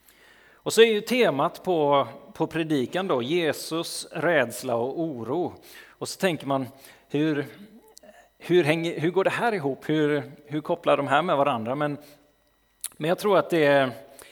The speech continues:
det är precis det som han, eh, han vill göra idag. Det är att han vill komma med sin glädje, eh, sin närvaro och, och möta oss mitt, mitt i allt som, som vill stjäla våran glädje.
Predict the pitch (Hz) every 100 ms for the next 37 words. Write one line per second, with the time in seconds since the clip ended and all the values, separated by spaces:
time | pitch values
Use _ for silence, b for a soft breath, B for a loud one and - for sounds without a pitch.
0 | B 151 156 180 185 165 165 156 - 139
1 | 131 131 123 120 113 107 101 B B B
2 | - 143 135 131 127 123 139 156 120 131
3 | 151 135 113 120 127 120 117 113 - B
4 | B 131 - 160 156 151 131 - 151 131
5 | 127 139 117 123 151 131 110 113 131 151
6 | - B B B - 117 113 113 - 139
7 | 127 139 123 110 110 110 110 117 123 117
8 | 117 113 - 127 151 139 113 - 127 -
9 | 143 165 - - 170 175 170 156 135 120
10 | - 131 120 107 - b b b b b
11 | b b b b _ _ _ _ _ _
12 | _ - - 165 151 147 208 190 123 -
13 | 175 185 127 113 139 185 190 170 170 123
14 | 104 110